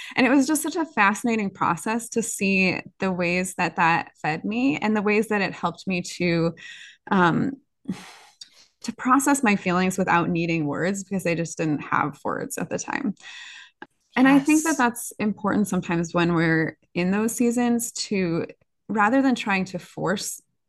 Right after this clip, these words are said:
Speaker 1: the creativity we're used to,
Speaker 2: Mm-hmm.
Speaker 1: or trying to set these huge goals for ourselves, or try to make our creativity look like somebody else's, or match up to the race of <laughs> everyone else's, to adjust and to say, like,
Speaker 2: Yes.
Speaker 1: "Okay, what's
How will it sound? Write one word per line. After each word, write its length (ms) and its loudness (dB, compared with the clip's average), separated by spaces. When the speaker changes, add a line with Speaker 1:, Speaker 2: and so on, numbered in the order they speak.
Speaker 1:
the 80 0
creativity 500 0
we're 140 4
used 380 2
to, 260 4
Speaker 2:
Mm-hmm. 100 -8
Speaker 1:
or 140 2
trying 420 0
to 380 0
set 300 0
these 200 0
huge 240 -2
goals 340 4
for 140 0
ourselves, 600 0
or 120 0
try 240 -2
to 80 0
make 200 -2
our 80 0
creativity 480 -4
look 200 -2
like 140 0
somebody 260 -2
else's, 560 2
or 320 0
match 440 0
up 160 -2
to 320 0
the 140 2
race 320 0
of 100 0
<laughs> 60 2
everyone 320 2
else's, 540 0
to 180 6
adjust 640 2
and 140 -2
to 100 0
say, 340 0
like, 280 0
Speaker 2:
Yes. 100 -10
Speaker 1:
"Okay, 500 -2
what's 440 -6